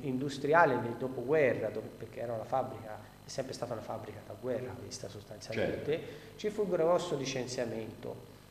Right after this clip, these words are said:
Speaker 1: un grosso licenziamento dove quasi buona parte degli operai furono assorbiti, guarda caso, dall'industria tedesca e belga e olandese.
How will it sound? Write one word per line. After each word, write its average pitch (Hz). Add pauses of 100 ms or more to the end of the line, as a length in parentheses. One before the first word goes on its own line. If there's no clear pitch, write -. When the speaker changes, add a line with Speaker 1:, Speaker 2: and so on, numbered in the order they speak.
(120)
Speaker 1:
un 127
grosso 156
licenziamento 185
dove 147
quasi 190 (680)
buona 190
parte 165
degli 160
operai 214
furono 160
assorbiti, 226
guarda 180
caso, 202
dall'industria 165
tedesca 131
e 127
belga 127
e 131
olandese. 131